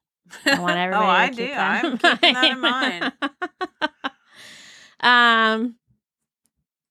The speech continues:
Speaker 1: so, uh, what investigators ends up finding is that they can't account for two million dollars. Nobody knows where it went.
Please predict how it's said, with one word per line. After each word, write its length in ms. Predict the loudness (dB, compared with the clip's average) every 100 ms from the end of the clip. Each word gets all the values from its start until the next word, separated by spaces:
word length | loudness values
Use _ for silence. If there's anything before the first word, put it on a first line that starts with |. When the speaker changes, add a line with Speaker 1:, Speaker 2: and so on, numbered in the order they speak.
| _
Speaker 1:
so, 560 | 2 2 4 0 -4 _
uh, 240 | -2 0 2
what 160 | 2
investigators 720 | 2 0 -2 0 -2 0 -2
ends 160 | -4 -2
up 160 | -2 2
finding 360 | 2 2 0 -2
is 140 | -2
that 120 | 0
they 120 | 0
can't 360 | -2 0 2 2
account 440 | -2 -2 -2 -2 -2
for 160 | -6
two 380 | -4 -2 0 2
million 400 | 2 2 2 2
dollars. 880 | 2 4 2 0 -4 -4 -6 -6 -10 _ _ _
Nobody 460 | -2 0 2 0 -2
knows 320 | -2 -2 -4
where 120 | -6 -6
it 100 | -4
went. 340 | -6 -6 -8